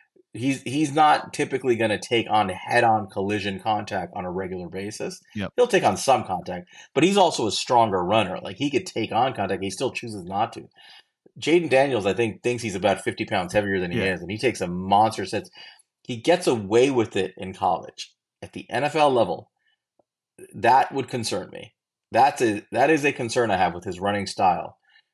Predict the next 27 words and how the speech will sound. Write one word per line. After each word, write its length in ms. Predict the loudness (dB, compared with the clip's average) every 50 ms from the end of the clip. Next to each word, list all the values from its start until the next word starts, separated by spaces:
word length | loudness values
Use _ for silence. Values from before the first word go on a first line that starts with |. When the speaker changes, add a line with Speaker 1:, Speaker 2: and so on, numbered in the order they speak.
| _ _
Speaker 1:
in 120 | -12 -8 -4
the 120 | -2 -2
N 100 | 0 -2
F 140 | -2 -4 -4
L 120 | -4 -2
level. 280 | -2 -2 -4 -4 -6 -6
Like, 100 | -8 -6
he's 240 | -2 0 0 0 0
gonna 140 | 0 2
have 140 | 2 0 0
to 120 | 0 -4 -4
learn 280 | -2 -2 -2 -2 -4
how 160 | -2 -2 -2
to 60 | -2 -2
run 200 | -4 -4 -2 -4
out 100 | -4 -6
of 60 | -6
bounds, 380 | -8 -8 -10 -10 -18 -20 -20 _ _ -20 -20 _ _ _
or 480 | -2 0 2 4 6 6 4 4 0 -6 -8
at 120 | -4 -4
the 80 | -2 0
very 240 | 2 0 0 0
minimum, 340 | 0 0 0 0 0 -2 -2
learn 160 | -4 -4 -4
how 80 | -4 -4
to 80 | -6 -6
slide. 460 | -8 -6 -4 -4 -4 -4 -6 -8